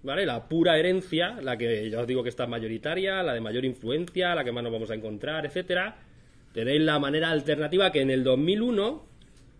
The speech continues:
le llamamos ágil. Y digo, en el dos mil uno le llamamos ágil porque otro mensaje más de estos para quedarnos.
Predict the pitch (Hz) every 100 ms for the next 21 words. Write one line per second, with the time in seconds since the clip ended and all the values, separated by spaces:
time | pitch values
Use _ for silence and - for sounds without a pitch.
0 | - 131 139 131 147 147 104 92 95 -
1 | - - - - - - - - - -
2 | - - - 120 123 147 127 - 117 104
3 | 101 117 139 151 107 107 113 135 160 -
4 | 196 175 123 110 107 139 143 165 160 160
5 | 170 160 185 185 143 156 - 185 165 127
6 | 131 127 101 92 -